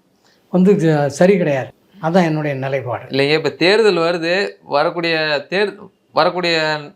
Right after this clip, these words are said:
Speaker 2: நாடாளுமன்ற தேர்தலை பார்த்தீங்கன்னா, வேற ஒரு சின்னம் கொடுக்கப்பட்டுச்சு அப்படின்னா,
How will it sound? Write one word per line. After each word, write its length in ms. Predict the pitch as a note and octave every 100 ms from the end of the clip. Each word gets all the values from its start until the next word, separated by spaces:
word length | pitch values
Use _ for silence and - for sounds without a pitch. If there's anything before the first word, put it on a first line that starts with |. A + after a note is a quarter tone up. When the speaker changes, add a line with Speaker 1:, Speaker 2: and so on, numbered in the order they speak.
| _
Speaker 2:
நாடாளுமன்ற 520 | - D#3 G3+ F#3+ F3 E3
தேர்தலை 400 | E3 F3 E3+ E3
பார்த்தீங்கன்னா, 320 | D#3 F3+ F#3+
வேற 240 | F#3+ G#3
ஒரு 160 | G3 F#3
சின்னம் 260 | G#3 A3+
கொடுக்கப்பட்டுச்சு 500 | F#3+ F#3+ G3+ F#3 F3
அப்படின்னா, 640 | F3+ D#3+ D3 C#3 D3+ G3